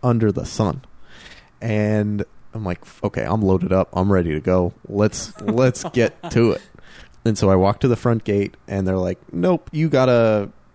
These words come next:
Speaker 1: you can't do this."
Speaker 2: What were you dressed up as at that point?
Speaker 1: I think I was dressed as, like, the church staff.
Speaker 2: Okay.
Speaker 1: And I had keys to the church. I had pass, passcodes to everything. Like, I was ready to go.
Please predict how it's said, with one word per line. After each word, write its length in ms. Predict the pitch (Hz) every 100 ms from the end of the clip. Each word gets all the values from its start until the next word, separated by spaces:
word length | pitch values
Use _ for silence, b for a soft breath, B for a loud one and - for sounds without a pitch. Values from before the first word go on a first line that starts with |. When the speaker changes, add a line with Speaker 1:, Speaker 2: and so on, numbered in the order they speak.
| _ _ _ _ _ _ _
Speaker 1:
you 200 | - 143
can't 200 | 139 135
do 120 | 110
this." 300 | 92 - -
Speaker 2:
What 200 | - 185
were 60 | 208
you 120 | 202
dressed 260 | 165 170 -
up 140 | 156
as 140 | 156 147
at 80 | 139
that 140 | 123
point? 320 | - 127 - - _ - -
Speaker 1:
I 60 |
think 160 | 127 156
I 20 |
was 140 | 240 -
dressed 340 | - 127 -
as, 100 | 107
like, 360 | 101 95 - -
the 300 | 104 92 -
church 300 | - 104 -
staff. 400 | - 123 147 - _ B
Speaker 2:
Okay. 180 | 175 165
Speaker 1:
And 140 | 120
I 60 | 120
had 260 | 123 -
keys 360 | - - 160 151
to 100 | 151
the 80 | 143
church. 380 | - 147 147 120
I 80 |
had 160 | 104 -
pass, 320 | - 127 143 - - - -
passcodes 480 | 143 - 143 135
to 140 | - -
everything. 600 | 139 135 131 - 131 123
Like, 160 | 117 - - - - - -
I 100 | 107
was 460 | 98 85 101 -
ready 340 | 95 95 90 -
to 140 | -
go. 320 | - 65 -